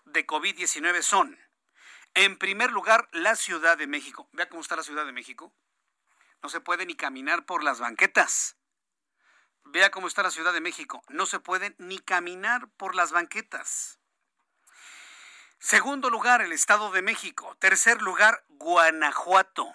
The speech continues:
En tercer lugar, perdón, en cuarto lugar, Nuevo León. Luego le sigue Jalisco, luego Puebla, Sonora, Tabasco, Querétaro y Veracruz, los cuales conforman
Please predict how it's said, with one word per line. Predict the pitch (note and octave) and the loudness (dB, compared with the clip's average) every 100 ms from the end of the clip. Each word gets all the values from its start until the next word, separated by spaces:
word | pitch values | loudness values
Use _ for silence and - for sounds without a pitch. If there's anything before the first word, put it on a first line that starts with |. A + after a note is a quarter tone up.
| _ | _
En | F#3+ G3 | 0 0
tercer | F#3+ F3+ - A3+ | 0 0 0 0
lugar, | G3+ F3 G#3+ G3+ - - _ - | -2 0 2 2 -2 -18 _ -4
perdón, | E3+ G#3 | 0 0
en | F3+ | -2
cuarto | - A3+ - G3 | 2 2 2 -4
lugar, | F3+ G#3 - | 0 0 -2
Nuevo | E3 E3+ D#3+ D3+ D#3 | -8 -2 0 0 -2
León. | E3 F#3 F#3 F3 _ _ _ _ - - - | 0 0 -2 -8 _ _ _ _ -20 -20 2
Luego | E3+ G#3 | 6 6
le | F#3 | 4
sigue | - G3+ G3+ | 0 -2 0
Jalisco, | F3 D#3+ A3 A#3+ - B3 D4+ - | 2 2 0 -4 -4 -6 -8 -8
luego | F3 D3+ - | -6 -6 -2
Puebla, | F#3+ A3+ G#3+ - | 2 2 0 -4
Sonora, | - C#3 C3+ F#3+ G3 | -6 -6 0 2 0
Tabasco, | D3 C3 F3 F#3 F3 | 0 2 2 0 -6
Querétaro | C3+ D#3+ E3 D#3+ | -4 -2 0 0
y | D#3 | 0
Veracruz, | D3+ D3+ D#3 E3 D#3 - - _ _ - - - | 2 2 0 -4 -2 -4 -6 _ _ -20 -20 -14
los | C#3+ - | -6 0
cuales | F#3+ G3 | 2 2
conforman | - D#3+ F3 G3+ F#3+ F#3+ | 0 -6 -4 0 0 0